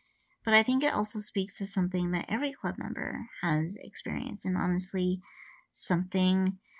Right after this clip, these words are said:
I think all of us with disabilities can relate to. That message that we and our bodies are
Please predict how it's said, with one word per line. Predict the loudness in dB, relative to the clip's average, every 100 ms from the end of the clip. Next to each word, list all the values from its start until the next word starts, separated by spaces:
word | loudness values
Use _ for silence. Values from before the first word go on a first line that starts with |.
| -8 -2
I |
think | 2 2 2 -2 -16 -18 -6
all | -2 0
of |
us | 0 -2
with | -4
disabilities | -6 -6 -6 -2 -2 0 0 -2 -4 -6
can | -8
relate | -6 -8 -12 -12
to. | -10 -8 -8 -10 -14 -8
That | -2 0 0
message | -2 -2 -4 -2 2
that | 2 2 -2
we | -6 -2 0 2 0 -2 _ _ _ _ _ _ _ _ _ _ -2
and | 2 2 0 0
our | 0
bodies | 2 0 0 0 -2 -4 -8
are | -4 2 4 2 0